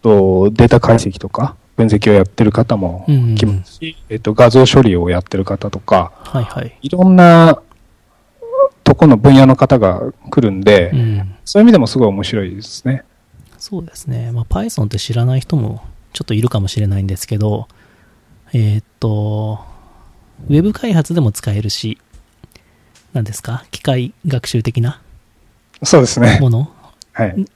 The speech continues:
Speaker 2: ツ-、
Speaker 1: 最近だともう
Speaker 2: ツールというんですか？なんか、それ系でも使えるというか、
Speaker 1: うん。
Speaker 2: そういう言語ですよね。
Speaker 1: そうですね。
Speaker 2: なんか、
Speaker 1: プログラム言語ですね。
Speaker 2: うん。で、あの、スタックシェアっていうですね、サイトがあって、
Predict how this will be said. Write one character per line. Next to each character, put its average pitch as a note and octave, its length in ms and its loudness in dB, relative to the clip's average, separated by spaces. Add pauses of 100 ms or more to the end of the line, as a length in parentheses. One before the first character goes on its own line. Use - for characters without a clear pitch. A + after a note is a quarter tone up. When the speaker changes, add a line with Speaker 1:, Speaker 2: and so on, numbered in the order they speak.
(100)
Speaker 2:
ツ-、 - 180 -12
Speaker 1:
最 B2+ 80 2
近 C#3 100 2
だ C3+ 80 6
と C3 60 4
も C#3+ 40 0
う E3 40 -2
Speaker 2:
ツ F3+ 60 -4
ー - 60 -4
ル - 40 -4
と F3+ 120 -2
い D#3+ 80 2
う D3+ 40 2
ん - 20 0
で G#2 100 -4
す - 100 -14
か？ C#3+ 360 -6
な C3+ 120 -4
ん G#2 40 -6
か、 A#2 240 -12 (140)
そ - 220 -6
れ C#3+ 120 -4
系 D#3+ 240 -4
で G3+ 60 -6
も D3+ 140 0
使 - 160 -8
え G2 80 -6
る G2+ 100 -8
と A2 140 -10
い G#2+ 100 -10
う - 40 -14
か、 - 280 -16 (240)
Speaker 1:
う G2+ 60 -20
ん。 F2+ 80 -18 (520)
Speaker 2:
そ - 220 -14
う A#2 60 -8
い G#2+ 240 -8
う - 20 -8
言 G#2 300 -4
語 - 320 -14 (280)
で B2 100 -10
す - 180 -14
よ G2+ 140 -8
ね。 G#2 260 -8
Speaker 1:
そ - 120 -2
う A#2+ 40 2
で - 40 -2
す D#3+ 60 -6
ね。 A2+ 80 0
Speaker 2:
な B2 60 2
ん - 20 -12
か、 - 60 -18
Speaker 1:
プ A#2+ 100 -8
ロ A2+ 100 0
グ A#2+ 80 0
ラ A2 120 2
ム G#2+ 80 -2
言 G#2 120 -14
語 - 60 -20
で - 60 -20 (100)
す - 120 -20
ね。 G2+ 220 -10 (880)
Speaker 2:
う D3+ 40 -8
ん。 - 20 -6
で、 B2+ 240 -8 (1160)
あ B2+ 100 -8
の、 A2+ 120 -6
ス - 100 -10
タ G3 100 -8
ッ - 80 -12 (100)
ク - 80 -8
シ - 140 -6
ェ F3+ 60 -2
ア - 20 -8
っ - 20 -8
て - 200 -12
い G#2 80 -6
う G#2 40 -6
で G#2 100 -16
す - 180 -12
ね、 G2+ 280 -10 (220)
サ - 140 -8
イ G#2 80 -6
ト A2 80 -6
が G#2 100 -4
あ G2+ 40 -6
っ - 20 -6
て、 G#2 460 -8